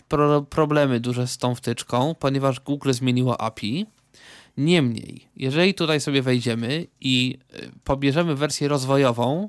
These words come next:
tej wtyczki, wtyczka będzie działać. Y, z tym, że dla ludzi przyzwyczajonych do wcześniejszego działania wtyczki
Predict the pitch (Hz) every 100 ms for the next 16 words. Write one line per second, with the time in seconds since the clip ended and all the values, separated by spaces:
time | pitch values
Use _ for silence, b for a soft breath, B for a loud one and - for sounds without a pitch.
0 | - - 123 - 104 - 143 214 B B
1 | B B B B B - - - 190 -
2 | - 170 170 - 120 131 123 127 123 -
3 | 127 123 107 - - - - - 120 120
4 | 123 185 196 180 156 143 165 185 180 -
5 | 147 139 147 170 202 156 131 127 - 123
6 | 135 127 131 120 117 113 113 110 95 -
7 | 143 208